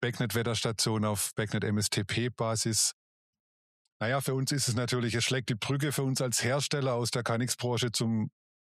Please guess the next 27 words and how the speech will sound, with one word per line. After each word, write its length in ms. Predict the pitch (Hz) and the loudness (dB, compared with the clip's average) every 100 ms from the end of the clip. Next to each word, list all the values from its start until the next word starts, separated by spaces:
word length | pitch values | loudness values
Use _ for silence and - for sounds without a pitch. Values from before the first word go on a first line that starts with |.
| _ - - - | _ -10 -6 -2
Kundenkreis 720 | 139 135 135 113 113 113 - | -2 0 0 0 0 2 0
M 180 | 127 120 | 0 0
S 120 | 107 | 0
R, 280 | 120 131 117 | 0 0 0
H 140 | 113 | 0
L 120 | 113 | 0
K, 380 | 117 107 117 151 127 _ _ _ _ | 0 -2 0 0 -4 _ _ _ _
den 160 | 123 117 | -2 0
wir 160 | 117 | 0
bisher 320 | 110 127 - 123 | 0 0 0 2
ja 140 | 113 | 2
nicht, 340 | 135 127 - - _ - | 2 0 -4 -6 _ -2
nicht 200 | 139 - | -2 0
erreicht 460 | 143 117 127 113 | 0 0 0 0
hatten. 360 | 120 120 120 110 - _ _ _ _ _ _ _ _ _ _ - | -2 0 0 -2 -4 _ _ _ _ _ _ _ _ _ _ -4
Ja, 320 | 98 107 127 | -2 0 0
es 120 | 113 | -2
wurde 160 | 127 131 | 0 0
auch 60 | |
sehr 180 | 117 131 | 0 0
positiv 480 | 120 131 127 123 113 | 0 0 0 0 -2
aufgenommen, 880 | - 127 135 - - 127 123 123 120 101 _ _ | -4 -2 -2 -4 -2 0 0 2 0 -2 _ _
dass 160 | - 110 | -4 -2
einfach 320 | 113 120 120 | 0 0 0
in, 160 | 131 131 | 0 0
in 100 | 139 | 0
Richtung 400 | 131 107 120 | 0 0 -2